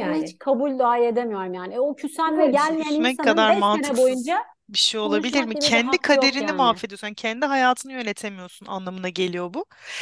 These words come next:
Speaker 3: Ben <laughs> şeyi de eklemek istiyorum ya. Biz bu bölüm başlamadan önce aramızda bir konuştuk tabii. İyi, güzel de bir şeylerden neden <laughs> bahsetsek diye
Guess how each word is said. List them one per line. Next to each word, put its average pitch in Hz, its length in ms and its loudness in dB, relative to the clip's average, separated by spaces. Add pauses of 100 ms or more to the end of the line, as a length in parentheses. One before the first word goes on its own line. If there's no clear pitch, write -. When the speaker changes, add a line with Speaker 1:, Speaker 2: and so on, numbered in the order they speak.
(240)
Speaker 3:
Ben 277 220 6 (100)
<laughs> - 360 -2
şeyi 285 320 2
de 277 100 4
eklemek 233 420 -2
istiyorum 208 280 -6
ya. 202 160 -4
Biz 233 220 -16
bu 240 200 -16
bölüm 226 260 -6
başlamadan 240 460 0
önce 254 260 -4
aramızda 220 500 -4
bir 220 80 -14
konuştuk 220 440 -8
tabii. 185 260 0 (420)
İyi, 240 240 2
güzel 240 440 4
de 226 120 2
bir 262 60 -2
şeylerden 247 600 2
neden 285 360 6
<laughs> - 20 -2
bahsetsek 453 920 0
diye 466 100 4